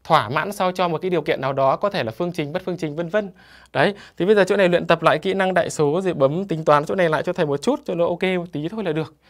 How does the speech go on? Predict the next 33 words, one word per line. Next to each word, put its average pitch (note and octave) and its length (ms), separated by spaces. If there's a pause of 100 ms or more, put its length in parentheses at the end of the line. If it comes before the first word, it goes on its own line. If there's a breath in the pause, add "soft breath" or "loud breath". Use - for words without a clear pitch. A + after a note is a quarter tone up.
(340 soft breath)
Thầy D#3+ 100
không G#3+ 160
yêu G3+ 180
cầu F#3 160
kiểm C#3+ 120
tra E3+ 120
nhiều F3+ 240
đâu, G3 160
lớp G#3+ 100
mười F#3 240
đơn F#3 160
giản A#2+ 260
mà, C3+ 100 (360)
cũng - 80
không F3+ 140
khó D3 220
đâu. F3+ 120 (380 loud breath)
Nào, F#3+ 180 (380 loud breath)
thì F#3 100
bây A#3 180
giờ, G3 220 (960 loud breath)
ờ, - 300
viết C4 180
các C4 140
tập F3+ 200
so, G#3 340 (640)
ờ, D#3 320
bằng D#3 240
cách A#3 200
liệt F3 200
kê. G3 220 (480 loud breath)
Tức B3 100
là G#3 200